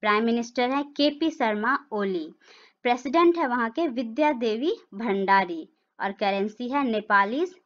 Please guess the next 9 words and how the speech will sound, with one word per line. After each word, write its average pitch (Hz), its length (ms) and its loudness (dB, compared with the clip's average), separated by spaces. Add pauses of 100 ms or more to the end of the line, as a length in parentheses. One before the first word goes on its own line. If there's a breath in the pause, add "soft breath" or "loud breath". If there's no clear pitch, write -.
(140)
rupee। 190 340 -8 (720 soft breath)
China, 226 440 0 (160)
China 262 380 2
का 339 140 0
capital 214 520 -2
है 320 80 2 (100)
Beijing। 185 520 -2 (440)
President 247 560 -4
है 320 160 2